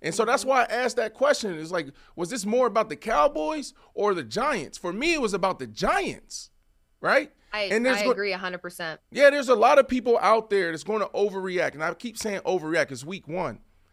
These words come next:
Speaker 1: You know, the Cowboys, team to beat. The Cowboys look phenomenal,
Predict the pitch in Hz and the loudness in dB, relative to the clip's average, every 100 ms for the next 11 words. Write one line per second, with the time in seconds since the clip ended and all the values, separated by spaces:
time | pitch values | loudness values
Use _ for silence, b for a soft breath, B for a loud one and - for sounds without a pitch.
0 | _ _ _ _ 127 127 120 - 175 190 | _ _ _ _ -8 -6 -4 0 2 2
1 | 180 190 190 185 170 - - _ _ _ | 2 0 0 -4 -8 -14 -18 _ _ _
2 | _ _ _ - 185 190 180 120 180 127 | _ _ _ -8 -6 -4 -6 -6 -8 -8
3 | - 180 175 185 175 175 147 175 - 147 | -12 -2 0 0 0 -2 -2 -8 -8 -12
4 | 139 170 175 143 117 98 | -6 -4 -4 -6 -10 -12